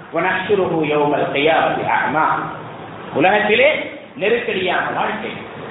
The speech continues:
கஷ்டமான வாழ்க்கை, ஆனால் மறுமையிலோ அவன் குருடனாக எழுப்பப்படுவான். அல்லாஹ்விடத்திலே அவன் கேட்பான், "யா அல்லாஹ், லிம ஹஷர்தனி அஅமா வகத் குன்து பஸீரா?"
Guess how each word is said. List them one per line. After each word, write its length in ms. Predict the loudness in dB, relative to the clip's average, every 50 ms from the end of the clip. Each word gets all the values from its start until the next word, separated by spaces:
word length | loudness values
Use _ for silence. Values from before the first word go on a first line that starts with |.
| -4 0
கஷ்டமான 520 | 0 0 2 2 2 2 2 2 2 2 2 2
வாழ்க்கை, 560 | 4 4 2 2 2 2 2 2 0 0 -4 -10 -12 -14 -8 -6
ஆனால் 280 | -4 -2 0 0 0 0 -2 2
மறுமையிலோ 680 | 2 4 6 6 6 6 4 4 4 4 6 8 8 8 8 6 2 -2 -2 0
அவன் 240 | 0 0 0 -2 -2 -4 -2
குருடனாக 460 | -2 0 2 0 0 0 0 0 2 2
எழுப்பப்படுவான். 840 | 2 4 4 2 2 0 -2 -2 -2 -4 -4 -4 -4 -6 -6 -8 -10 -12 -14 -14 -14 -14 -12 -12 -10 -4 0
அல்லாஹ்விடத்திலே 580 | 2 4 6 6 6 6 4 4 4 4 4 4
அவன் 220 | 4 4 4 4
கேட்பான், 520 | 4 4 4 4 2 2 2 2 2 2 0 -2 -6 -8 -12 -14 -18 -20 -20 -20 -20 -6 0
"யா 140 | 2 4 4 4 2
அல்லாஹ், 440 | 0 0 4 6 6 6 6 4 2 0 -4 -8 -12 -14 -6
லிம 200 | -4 -2 0 0
ஹஷர்தனி 680 | 0 0 0 2 2 2 2 4 2 2 2 2 2 2
அஅமா 440 | 2 2 2 2 0 0 2 2 4 4 4 4 4 2 2 0 -2 -4 -8 0 2
வகத் 380 | 2 4 4 4 4 4 4 4
குன்து 320 | 2 2 2 2 2 2 4
பஸீரா?" 580 | 4 4 2 2 0 2 2 6 8 8 8